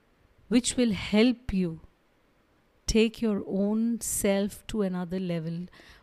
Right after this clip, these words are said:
of, you know, it was like a time of self-transcendence. From your personal talents to be, being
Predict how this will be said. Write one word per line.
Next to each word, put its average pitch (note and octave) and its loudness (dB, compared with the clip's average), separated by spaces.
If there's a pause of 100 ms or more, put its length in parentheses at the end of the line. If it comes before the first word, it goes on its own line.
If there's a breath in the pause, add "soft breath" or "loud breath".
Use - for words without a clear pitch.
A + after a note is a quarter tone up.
(100)
of, G#3 -4
you G3+ 2
know, C4 0
it - -4
was F#3 -6
like G3+ -4
a G3+ 0
time F#3+ 0
of G3 -2
self-transcendence. F3+ -4 (1080)
From F3 -4
your F3 -2
personal F#3 -2
talents E3+ -6
to F#3+ -6
be, F3 -2
being F3 -2